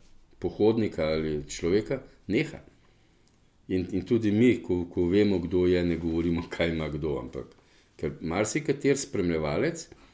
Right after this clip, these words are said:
lahko uro, dve spremlja on, če pa pot daljša, rab pa on spremljevalca. Tudi to je, in če ne, če ne obesiš to na zvon in če to peleš, koliko je treba, vejta,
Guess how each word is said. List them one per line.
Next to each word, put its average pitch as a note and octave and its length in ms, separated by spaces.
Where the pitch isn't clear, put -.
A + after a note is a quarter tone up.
lahko F2+ 300
uro, A#2 360
dve F2+ 300
spremlja F#2 680
on, G#2 200
če - 140
pa D#2+ 160
pot F#2+ 500
daljša, F2 580
rab G2 320
pa F2+ 100
on A2 300
spremljevalca. D2 760
Tudi F2+ 260
to D3+ 200
je, F#2+ 140
in F#2 260
če - 240
ne, E2+ 180
če E2 200
ne D#2+ 80
obesiš F2+ 480
to F2 120
na D2+ 140
zvon F#2+ 440
in F#2 120
če E2+ 180
to F2 160
peleš, F2+ 440
koliko D#2+ 260
je D2 80
treba, A2+ 340
vejta, E2 380